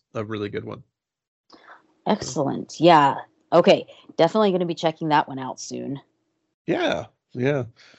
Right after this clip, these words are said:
Speaker 1: Well, uh, there we go. We've got, uh, The Way,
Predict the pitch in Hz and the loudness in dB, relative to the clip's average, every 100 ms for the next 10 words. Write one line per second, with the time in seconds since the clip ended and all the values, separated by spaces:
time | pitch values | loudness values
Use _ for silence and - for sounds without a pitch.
0 | _ - 135 - - 123 123 113 117 135 | _ 2 2 2 0 2 2 2 0 0
1 | 139 143 113 107 107 127 117 113 - - | 2 0 0 -2 -2 0 2 0 -6 -4
2 | 110 110 113 113 101 107 110 120 | -2 -4 -2 -2 0 2 2 2